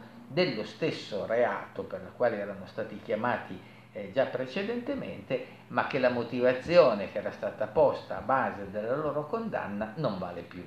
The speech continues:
e dovrà quindi essere rifatta. Quindi abbiamo una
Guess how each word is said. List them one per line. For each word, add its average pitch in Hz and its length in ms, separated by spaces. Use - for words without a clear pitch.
e 147 100
dovrà 107 260
quindi 90 320
essere 87 400
rifatta. - 500
Quindi 151 240
abbiamo 143 680
una 120 400